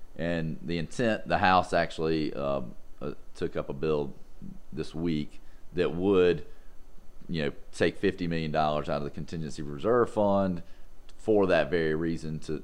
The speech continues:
to actually fund the step increases for the current year, ending June thirtieth, which you mentioned. For next year, starting Ju-, July one,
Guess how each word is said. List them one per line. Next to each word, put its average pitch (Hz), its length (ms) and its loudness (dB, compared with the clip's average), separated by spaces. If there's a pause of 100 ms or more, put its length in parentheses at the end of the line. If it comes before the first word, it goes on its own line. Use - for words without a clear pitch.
to 80 260 -2 (180)
actually 69 400 -2
fund 80 440 -2
the 67 40 -8
step 76 320 -2
increases 69 640 -4 (380)
for 85 100 -4
the 78 100 -4
current 101 360 4
year, 64 260 -2 (320)
ending 82 300 0
June 78 260 -2
thirtieth, 76 400 0
which 67 180 -6
you 71 60 -6
mentioned. 78 360 -4 (320)
For 104 140 2
next 135 360 0
year, 85 380 2
starting 82 420 0
Ju-, 82 340 -2
July 78 360 2
one, 80 560 0